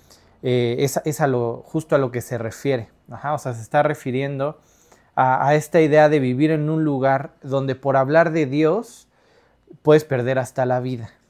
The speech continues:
Ujú. Entonces, pues ahí te, no solamente eres invitado a, a participar de todos estos templos, eh, a, a todas las deidades, este, grecorromanas de la época,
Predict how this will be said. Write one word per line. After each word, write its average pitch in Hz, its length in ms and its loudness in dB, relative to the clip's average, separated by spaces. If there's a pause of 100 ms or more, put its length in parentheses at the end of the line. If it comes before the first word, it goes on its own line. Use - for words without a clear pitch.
(840)
Ujú. 131 120 -16 (680)
Entonces, 151 420 0 (140)
pues 131 160 -4
ahí 147 180 2
te, 156 380 2
no 160 140 -2
solamente 170 520 2
eres 165 320 0
invitado 143 640 2
a, 113 400 -2 (520)
a 127 120 -2
participar 139 720 0
de 143 100 -2
todos 151 300 0
estos 139 320 -8
templos, 135 640 -4 (380)
eh, 123 640 -6
a, 123 640 -6 (180)
a 127 80 -2
todas 151 280 6
las 131 180 0
deidades, 135 800 -2
este, 127 420 -12
grecorromanas 123 960 -2
de 131 100 0
la 151 160 6
época, 151 540 -4